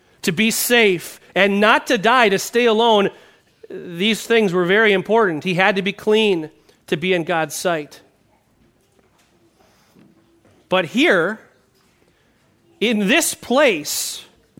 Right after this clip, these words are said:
this city of Jerusalem, this new city, this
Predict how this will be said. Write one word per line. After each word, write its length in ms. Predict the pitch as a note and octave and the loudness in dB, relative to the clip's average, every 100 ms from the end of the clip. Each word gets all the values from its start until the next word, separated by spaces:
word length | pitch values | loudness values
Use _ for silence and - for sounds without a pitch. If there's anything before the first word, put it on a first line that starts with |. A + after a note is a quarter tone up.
| _ _ _ _ _ _ - | _ _ _ _ _ _ -4
this 180 | B3 | -2
city 440 | - - C#4 D#4 E4 | -2 -2 0 2 4
of 140 | C#4+ | 2
Jerusalem, 680 | F#3 B3 B3+ D4+ C4+ G#3+ G3+ | 0 0 0 0 0 0 2
this 220 | A3 - | 0 -2
new 420 | G3+ B3+ D4+ D4+ D4+ - | -2 2 2 2 -2 -10
city, 480 | - - D4 C4+ G3 | -8 -2 2 2 2
this 300 | G#3+ - | 0 -2